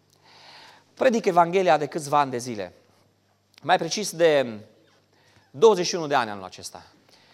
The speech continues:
Cu ajutorul lui Dumnezeu, prima mea predică a fost la doisprezece ani. Nu spun ca o laudă, ci o spun ca un har al lui Dumnezeu ce mi-a fost dat în viața mea.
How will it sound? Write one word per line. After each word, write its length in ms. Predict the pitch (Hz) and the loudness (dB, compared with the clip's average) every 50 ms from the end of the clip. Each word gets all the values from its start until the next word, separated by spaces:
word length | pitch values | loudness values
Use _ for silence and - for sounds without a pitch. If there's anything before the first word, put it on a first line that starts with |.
| _ _ | _ _
Cu 80 | - - | -2 0
ajutorul 220 | - - 247 233 | 0 2 2 0
lui 60 | 214 | 0
Dumnezeu, 220 | 220 214 190 226 220 | 0 -2 0 0 0
prima 200 | 220 226 233 214 | 0 0 2 2
mea 120 | 196 190 | 2 2
predică 260 | 180 202 190 175 165 | 2 0 -2 -2 -2
a 40 | 160 | -4
fost 160 | - 180 165 | -4 -2 0
la 60 | 160 147 | -2 0
doisprezece 500 | 147 156 131 - 127 113 123 - - 117 | -2 -4 -6 -8 -10 -12 -10 -8 -6 -6
ani. 160 | 101 90 85 - - _ _ _ _ _ _ _ _ _ - _ _ | -6 -8 -10 -16 -20 _ _ _ _ _ _ _ _ _ -20 _ _
Nu 100 | - 202 | -12 -10
spun 200 | - - 196 180 | -8 -6 -6 -2
ca 120 | - 143 | 0 2
o 100 | 143 139 | 2 4
laudă, 460 | 143 143 127 107 104 104 104 98 101 - _ _ _ - - _ _ | 4 2 2 2 0 -4 -10 -12 -14 -16 _ _ _ -20 -20 _ _
ci 80 | - | -6
o 60 | 185 | -4
spun 300 | 175 - - 233 240 226 | -4 -4 -4 -4 -4 -4
ca 160 | 220 - - 180 | -2 2 4 4
un 160 | 185 185 185 | 4 4 4
har 140 | 208 214 202 | 6 6 6
al 80 | 190 | 6
lui 100 | 180 175 | 6 2
Dumnezeu 360 | 156 151 160 160 151 175 175 | -2 -6 -6 -6 -4 -4 -4
ce 100 | 156 - | -4 -4
mi-a 140 | 160 151 135 | -4 -6 -4
fost 180 | 127 160 139 135 | -4 -4 -2 0
dat 180 | 147 131 - | 0 0 0
în 60 | 135 120 | -2 -6
viața 280 | 123 120 110 - 113 | -4 -6 -6 -6 -8
mea. 220 | 104 101 95 - | -10 -10 -12 -14